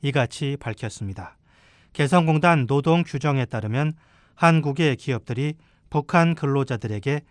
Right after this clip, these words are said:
직접 임금을 지불해야 하지만 북한 당국은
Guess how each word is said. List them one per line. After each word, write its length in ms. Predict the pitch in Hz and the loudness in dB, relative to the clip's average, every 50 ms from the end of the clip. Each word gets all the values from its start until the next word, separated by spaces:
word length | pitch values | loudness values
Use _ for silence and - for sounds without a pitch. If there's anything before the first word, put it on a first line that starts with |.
| _ _ _ _ | _ _ _ _
직접 440 | - - 156 156 - - 147 120 - - _ _ _ _ _ - | -2 -2 -2 -2 0 -2 -2 -2 -2 -6 _ _ _ _ _ -2
임금을 480 | 139 147 151 143 147 143 151 160 160 | 0 2 2 2 2 2 4 2 2
지불해야 420 | 160 160 151 135 127 131 127 117 110 | 0 -2 -4 -4 -2 -2 -2 -2 -4
하지만 420 | 101 95 - 104 113 123 143 151 160 _ _ _ _ _ _ _ _ | -4 -6 -6 -4 -2 -2 -2 -2 -4 _ _ _ _ _ _ _ _
북한 320 | - 151 139 - 175 170 160 | -6 -6 0 2 2 2 4
당국은 520 | 156 160 147 139 143 151 175 156 117 92 | 4 2 0 0 0 0 0 0 0 -2